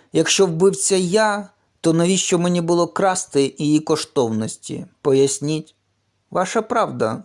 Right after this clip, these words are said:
буркнув Пуаро, помітно занепавши духом. «Я про це не подумав». «Це найочевидніша справа про вбивство з метою пограбування з усіх, які коли-небудь розслідувалися», сказав Дерек Кеттерінг.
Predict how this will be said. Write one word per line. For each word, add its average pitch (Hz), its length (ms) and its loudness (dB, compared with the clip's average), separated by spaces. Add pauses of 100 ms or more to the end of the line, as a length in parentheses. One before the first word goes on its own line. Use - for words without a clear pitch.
(100)
буркнув 131 520 0
Пуаро, 127 560 0 (340)
помітно 135 600 0
занепавши 131 760 0
духом. 123 540 -4 (240)
«Я 156 140 0
про 165 140 -2
це 165 200 -2
не 156 100 -2
подумав». 143 640 -4 (560)
«Це 202 540 -2
найочевидніша 160 1040 0
справа 170 540 0
про 156 220 -2
вбивство 147 760 0 (120)
з 131 80 -6
метою 151 500 2
пограбування 156 760 0
з 147 60 -4
усіх, 165 420 -4 (240)
які 143 260 0
коли-небудь 156 600 0
розслідувалися», 117 960 -2
сказав 127 460 0
Дерек 123 320 0
Кеттерінг. 110 600 -4